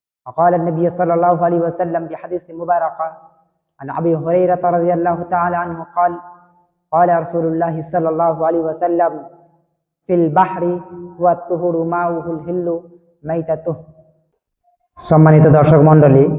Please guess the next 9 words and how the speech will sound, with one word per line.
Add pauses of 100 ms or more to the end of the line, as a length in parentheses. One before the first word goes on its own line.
(920)
আজকে
আমি
আপনাদের
সামনে (1300)
যে
বিষয়টি
নিয়ে
আলোচনা
করব,